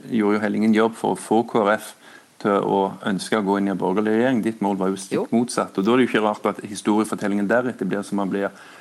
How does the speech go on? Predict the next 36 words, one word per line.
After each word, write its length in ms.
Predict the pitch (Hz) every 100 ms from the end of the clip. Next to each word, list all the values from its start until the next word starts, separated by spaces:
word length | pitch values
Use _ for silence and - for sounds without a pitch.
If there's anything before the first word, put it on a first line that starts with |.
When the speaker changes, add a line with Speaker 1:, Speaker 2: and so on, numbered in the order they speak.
| -
Speaker 1:
Det, 200 | - 127 120
men 100 | 117
det 140 | 139
som 160 | - 127
også 220 | 127 131
er 80 | 131
poenget, 300 | 135 156 123
det 60 | 123
er 80 |
at 640 | - - - - - - -
allerede 400 | 143 135 113 117
i 60 | 135
tjue 240 | 123 127
sytten, 400 | 131 117 - 156
før 300 | - 127 131
valget, 560 | 131 143 151 120 95 - - -
så 460 | - 143 151 135 - 131
spaserte 720 | - 127 - 123 123 - 127
Knut 240 | 120 113 110
Arild 320 | 104 120 120
og 80 | 117
jeg, 300 | 135 135 -
eh, 320 | 120 117 120
en 260 | 110 110 104
tur 380 | - 110 120 117
i 200 | 113 107 -
Oslo, 320 | - - 151 -
helt 240 | 113 113
tilfeldig, 480 | - - 135 160 107 -
men 160 | 110
vi 80 | 107
skulle 160 | 110 110
samme 320 | 104 104 110
vei. 240 | 139 175 170 - - - -
Og 100 | 120
da 80 | 120